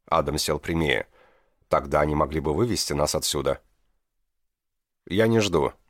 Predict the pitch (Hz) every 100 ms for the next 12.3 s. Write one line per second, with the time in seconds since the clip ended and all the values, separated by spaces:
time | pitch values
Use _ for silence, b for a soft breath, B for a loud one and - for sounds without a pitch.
0 | - 78 85 80 78 82 78 76 - 76
1 | 78 95 76 80 82 76 82 78 76 -
2 | 76 78 - 78 76 71 69 69 67 -
3 | - _ _ _ _ 104 - 117 90 78
4 | - 69 67 - _ _ _ _ _ _
5 | _ _ _ _ - 82 78 87 85 82
6 | 80 80 78 82 73 78 73 76 78 104
7 | 104 95 95 95 - 113 117 95 98 92
8 | 87 76 82 92 - 87 - 80 80 76
9 | 80 76 71 67 55 - _ _ b b
10 | b b b - - 117 117 101 - 92
11 | 101 101 90 - 80 90 90 87 - 80
12 | 82 107